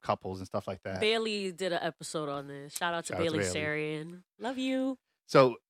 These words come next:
Speaker 1: in
Speaker 2: <laughs>
Speaker 1: nineteen eighty-one, um, the Son of Sam killer described a cult, uh, coming out and, uh, committing a, a massacre. And on the morning of Halloween in nineteen eighty-one, thirty-nine-year-old Ronald Sus-, Sisman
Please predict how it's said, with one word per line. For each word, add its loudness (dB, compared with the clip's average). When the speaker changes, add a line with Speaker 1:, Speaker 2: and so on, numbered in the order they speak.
Speaker 1:
in 8
Speaker 2:
<laughs> 10
Speaker 1:
nineteen 4
eighty-one, 2
um, 2
the 2
Son 6
of 4
Sam 6
killer 0
described 2
a -4
cult, 6
uh, 6
coming 4
out 4
and, 0
uh, -2
committing 4
a, 2
a -2
massacre. 2
And 10
on 10
the 8
morning 6
of 2
Halloween 8
in 4
nineteen 4
eighty-one, 4
thirty-nine-year-old 4
Ronald 6
Sus-, 2
Sisman 4